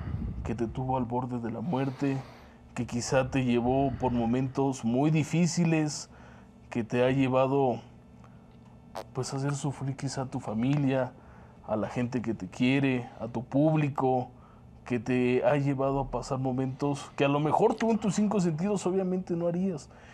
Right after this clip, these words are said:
y que hoy en día la estás enfrentando en la lucha más importante de tu vida? ¿Qué le dirías al alcohol y a las drogas?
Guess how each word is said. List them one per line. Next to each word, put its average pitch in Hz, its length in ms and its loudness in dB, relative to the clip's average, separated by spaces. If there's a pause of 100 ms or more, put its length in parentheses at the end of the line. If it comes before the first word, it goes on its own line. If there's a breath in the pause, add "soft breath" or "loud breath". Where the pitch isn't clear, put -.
(160 loud breath)
y 165 180 4
que 156 180 4
hoy 247 240 6
en 190 100 6
día 185 300 4 (1080)
la 123 140 2
estás 160 320 -2
enfrentando 143 760 0 (380 loud breath)
en 123 140 -2
la 123 100 2
lucha 135 320 -2
más 135 300 -4
importante 127 680 -6
de 117 80 -6
tu 117 180 -12
vida? 127 320 -10
¿Qué 165 140 0
le 185 140 2
dirías 151 460 2
al 123 120 -2
alcohol 147 460 -4
y 143 40 0
a 131 40 -2
las 104 180 -8
drogas? - 500 -14